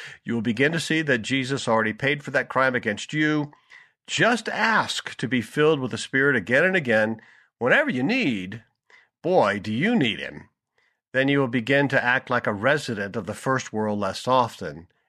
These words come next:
and you will find yourself stepping up to the throne again as a child of the King more often. You will begin, just begin, to love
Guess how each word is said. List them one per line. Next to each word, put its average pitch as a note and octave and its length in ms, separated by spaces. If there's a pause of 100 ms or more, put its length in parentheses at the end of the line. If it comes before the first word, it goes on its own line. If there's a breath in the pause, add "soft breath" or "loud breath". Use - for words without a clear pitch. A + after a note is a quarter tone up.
and A#2+ 160
you B2 80
will A2+ 100
find B2+ 320
yourself A2+ 340
stepping G3+ 480
up E3+ 120
to D#3 80
the D3 120
throne A#2+ 280
again G2+ 300
as F#2+ 140
a F#2 60
child C3 440
of C3+ 60
the C#3+ 80
King F#2 420 (320 loud breath)
more F2 140
often. G2 440 (320 loud breath)
You A2 120
will D#3+ 120
begin, C3 720
just - 220
begin, A#2 440 (300 loud breath)
to - 100
love E3 540